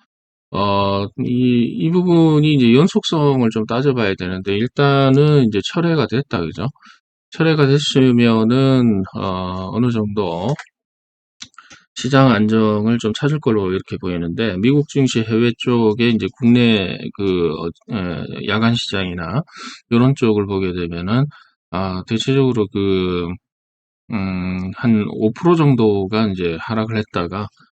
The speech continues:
일 퍼센트 하락하는 걸로 마무리가 됐는데, 아, 일단 외국인들 시각에서 바라보는 우리 시장은 신뢰성이 추락했다, 뭐, 이렇게 볼 수는 있겠습니다만은,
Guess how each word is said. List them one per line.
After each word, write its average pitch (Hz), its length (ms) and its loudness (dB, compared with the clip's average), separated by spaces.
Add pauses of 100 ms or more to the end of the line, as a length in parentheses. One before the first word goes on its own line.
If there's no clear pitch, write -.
(180)
일 143 120 4
퍼센트 147 400 -2
하락하는 104 520 -4
걸로 87 280 -10
마무리가 95 440 -4
됐는데, 95 460 -8 (560)
아, 101 520 -4
일단 147 260 -2
외국인들 147 540 4
시각에서 117 1040 0
바라보는 101 720 -2
우리 104 300 -2
시장은 95 640 -4
신뢰성이 117 760 -4
추락했다, 104 720 -10
뭐, 85 100 -6
이렇게 104 220 -4
볼 90 140 -6
수는 - 220 -12
있겠습니다만은, 98 800 -10